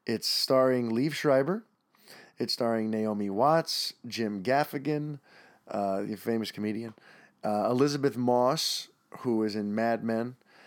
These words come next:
And it tells the story of the quote-unquote real Rocky Balboa. Uh, his name is Chuck Wepner, and,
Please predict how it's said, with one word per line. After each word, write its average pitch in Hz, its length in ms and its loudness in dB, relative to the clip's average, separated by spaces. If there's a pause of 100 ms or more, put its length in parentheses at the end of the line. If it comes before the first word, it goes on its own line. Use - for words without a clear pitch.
(320)
And 135 180 2
it 139 140 0
tells 214 260 4
the 190 140 -2
story 180 480 4
of 147 160 2
the 139 80 0
quote-unquote 165 880 2
real 127 960 2
Rocky 113 600 0 (260)
Balboa. 90 640 -2 (400)
Uh, 98 120 -2
his 110 160 -2
name 139 160 0
is - 80 -6
Chuck - 300 -2
Wepner, 135 560 0 (720)
and, 110 680 0